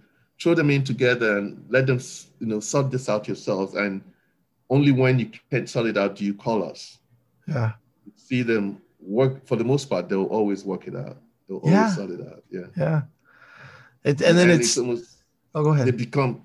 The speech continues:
Speaker 1: they become, they don't want to call you because they, they each be, they each find that they're, they're a failure as a group, not as individuals. And they, they, they really work together to do that. Yeah.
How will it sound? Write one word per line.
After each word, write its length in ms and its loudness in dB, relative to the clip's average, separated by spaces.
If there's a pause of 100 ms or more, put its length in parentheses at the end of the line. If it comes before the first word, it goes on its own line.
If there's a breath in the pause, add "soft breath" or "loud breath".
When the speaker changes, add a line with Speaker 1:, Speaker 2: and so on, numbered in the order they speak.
(160)
Speaker 1:
they 120 -4
become, 640 -4 (880)
they 100 2
don't 200 6
want 140 4
to 60 0
call 300 2
you 100 4
because 380 -2
they, 80 2
they 320 -4
each 280 -4
be, 140 -4 (200)
they 100 -2 (120)
each 160 -4
find 360 2
that 200 2
they're, 380 2
they're 260 0
a 60 0
failure 480 4
as 160 -6
a 60 -6
group, 340 -2
not 160 -4
as 140 -6
individuals. 760 -10
And 160 -14
they, 80 -4
they, 280 -8 (140)
they 180 -10
really 400 -6 (640)
work 300 -2
together 340 -2
to 120 -12
do 220 -8
that. 240 -18 (100)
Yeah. 100 -16